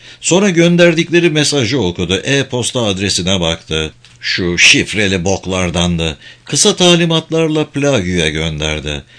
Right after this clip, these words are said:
Peter Kovic'in resmini, E dört ve Kuzey Uppland haritasını da yanında göndermişti.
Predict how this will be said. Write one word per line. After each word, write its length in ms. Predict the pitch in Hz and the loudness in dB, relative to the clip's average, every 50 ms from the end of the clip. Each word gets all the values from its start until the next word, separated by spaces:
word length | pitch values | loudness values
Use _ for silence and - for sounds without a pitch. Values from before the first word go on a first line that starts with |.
| - - - _ | -20 -20 -14 _
Peter 380 | - 143 156 - 165 156 135 - | 0 0 2 4 2 2 2 2
Kovic'in 560 | - 160 160 135 120 113 - 120 120 107 92 | 0 -2 0 0 0 0 0 0 0 0 0
resmini, 540 | 92 95 92 - - - 76 73 82 87 65 - | 2 0 0 0 -2 -6 -4 -4 -2 -4 -2 0
E 200 | 120 131 131 120 | 0 0 0 2
dört 240 | 135 147 147 147 135 | 2 0 0 0 -4
ve 120 | 139 139 | -6 -6
Kuzey 380 | - - 135 117 135 139 139 143 - | -4 -4 -4 -2 0 0 0 -2 -2
Uppland 440 | 139 131 - 117 120 123 123 113 113 | -4 -4 -4 -4 -4 -4 -4 -2 -2
haritasını 580 | 113 117 117 113 120 117 - 127 120 120 110 | -2 -2 -2 -2 -2 -4 -2 -2 -4 -4 -2
da 100 | 113 113 | -2 -2
yanında 400 | 104 92 95 104 104 90 85 98 | 0 0 0 0 0 0 0 0
göndermişti. 880 | 87 85 85 85 85 82 85 85 80 78 85 82 - - 78 76 78 76 | 0 0 -2 -2 -2 0 -2 -2 -2 -2 -2 -2 -2 -2 -4 -6 -6 -8